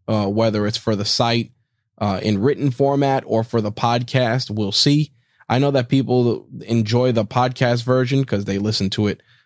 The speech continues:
on the way to work, and it gives them ideas for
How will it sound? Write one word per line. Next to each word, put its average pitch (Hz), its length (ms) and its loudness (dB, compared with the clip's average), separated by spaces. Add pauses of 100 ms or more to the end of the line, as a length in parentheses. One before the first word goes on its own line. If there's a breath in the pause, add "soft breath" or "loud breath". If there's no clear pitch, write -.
(120)
on 113 140 0
the 104 80 -2
way 104 120 -2
to 98 80 -2
work, 151 360 0
and 113 100 2
it 113 60 -2
gives 110 220 0
them 107 140 0
ideas 113 540 2
for 101 500 -2